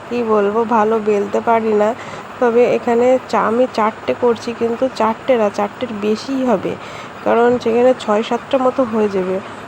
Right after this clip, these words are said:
আর কারণ এগ রোলের ময়দা তো অল্প ময়দাতেই তো হয়ে যায়। এই যে আমার একটা বেলা হয়ে গেছে, আর একটা ভাজাও হয়ে গেছে, আর একটা আছে ফ্রাইং প্যানে।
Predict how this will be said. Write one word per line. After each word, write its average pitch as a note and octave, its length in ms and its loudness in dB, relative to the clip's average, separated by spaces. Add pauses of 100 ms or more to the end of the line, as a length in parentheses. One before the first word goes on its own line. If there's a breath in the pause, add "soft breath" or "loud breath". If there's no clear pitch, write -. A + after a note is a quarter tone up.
(120)
আর A3 220 4 (100)
কারণ B3 220 4
এগ G#3 200 2
রোলের A#3 320 2
ময়দা B3+ 360 2
তো D#4 80 4
অল্প A3+ 400 2
ময়দাতেই A#3+ 680 0
তো C#4+ 120 4
হয়ে G#3+ 240 0
যায়। G3 240 -2
এই A3+ 140 0
যে A#3+ 100 2
আমার A#3 220 2
একটা A3 320 -2
বেলা G#3+ 440 2
হয়ে G#3+ 240 2
গেছে, G#3+ 380 0 (400 loud breath)
আর G#3+ 160 4
একটা A3 260 0
ভাজাও G#3 440 2
হয়ে A#3+ 220 2
গেছে, A3+ 220 0
আর G#3 300 2
একটা B3 460 2
আছে A3 260 -2
ফ্রাইং A3 400 0
প্যানে। A3 360 2